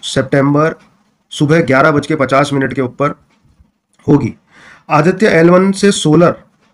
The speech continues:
coronal injection यानी सूर्य के ऊपरी वायुमंडल से निकलने वाली लपटों का analysis किया जाएगा। ये लपटें हमारे communication network व पृथ्वी पर होने वाली electronic गतिविधियों को प्रभावित करते हैं।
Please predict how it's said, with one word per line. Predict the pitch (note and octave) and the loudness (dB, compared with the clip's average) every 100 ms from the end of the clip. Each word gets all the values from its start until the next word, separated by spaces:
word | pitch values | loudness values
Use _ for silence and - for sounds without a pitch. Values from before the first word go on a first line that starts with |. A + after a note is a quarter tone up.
| _ _ _ | _ _ _
coronal | D#3+ E3+ F#3 G3+ | 0 2 4 2
injection | E3+ D#3+ E3 D#3+ D#3+ | 2 2 2 0 -2
यानी | C#3 C#3+ E3+ | 2 2 2
सूर्य | - E3+ F3+ | 2 2 4
के | F#3+ F#3+ | 2 0
ऊपरी | E3+ E3 G3+ | 0 0 2
वायुमंडल | F3+ E3 E3 D#3 D#3+ | 2 2 2 2 0
से | D#3+ | 0
निकलने | D#3 C#3 D3 D3+ | -2 0 0 0
वाली | D3+ | 0
लपटों | D3+ B2 B2 D#3 | 0 -2 0 0
का | E3+ | 0
analysis | C3+ C#3+ D3 E3+ - | 0 0 0 -2 -2
किया | C#3 B2+ | 0 0
जाएगा। | A2 G#2+ - _ _ _ _ _ - | -2 -8 -14 _ _ _ _ _ -4
ये | C#3+ F#3+ | 0 2
लपटें | E3+ E3+ F#3+ | 2 0 0
हमारे | C#3 C#3+ D#3+ D#3+ - | 2 2 2 0 -2
communication | - D3+ F3 F3 F3 F3+ | 0 4 4 2 0 0
network | C#3 C#3 C#3+ C#3 | 0 0 -2 0
व | D#3 | 0
पृथ्वी | D3+ C#3 E3+ | 0 0 2
पर | F3+ | 2
होने | D3+ C3+ | 0 0
वाली | C#3 C#3+ E3 | 0 0 0
electronic | - D3 C#3 - D3 D3+ F3 | -2 -4 -4 -4 -2 0 0
गतिविधियों | C#3+ C#3 C#3+ C#3+ C#3 | -2 0 0 0 -2
को | D3 | -2
प्रभावित | D#3+ B2+ B2+ C3+ B2+ | -2 0 0 0 -2
करते | A2 - | -8 -8
हैं। | G2+ | -20